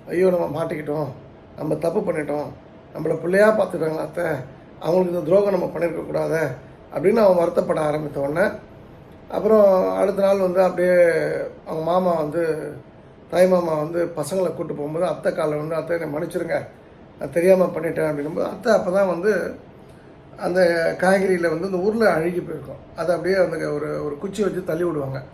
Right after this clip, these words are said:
இஞ்சி பக்கத்துல இருக்கும், அந்த அழுகுனது பக்கத்துலயே.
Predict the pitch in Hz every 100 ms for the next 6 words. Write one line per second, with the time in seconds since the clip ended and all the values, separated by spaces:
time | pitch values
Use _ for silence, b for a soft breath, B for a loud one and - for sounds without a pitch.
0 | - B B B - 185 233 233 185 180
1 | 190 170 143 135 151 185 156 156 185 180
2 | 143 143 160 147 143